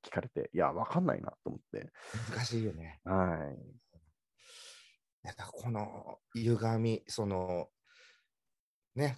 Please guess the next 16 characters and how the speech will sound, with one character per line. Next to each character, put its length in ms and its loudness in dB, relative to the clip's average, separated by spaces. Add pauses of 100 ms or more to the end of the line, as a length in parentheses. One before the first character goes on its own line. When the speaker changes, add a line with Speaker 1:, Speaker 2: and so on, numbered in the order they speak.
Speaker 2:
か-、 180 -12
あ 220 -2
の、 380 0 (180)
関 240 4
わ 60 8
っ 120 -4
て 120 10
る、 320 6
そ 160 -4
の、 380 0 (500)
役 220 0
員 60 2
と 80 -4
し 60 -8
て 60 -10
関 120 -14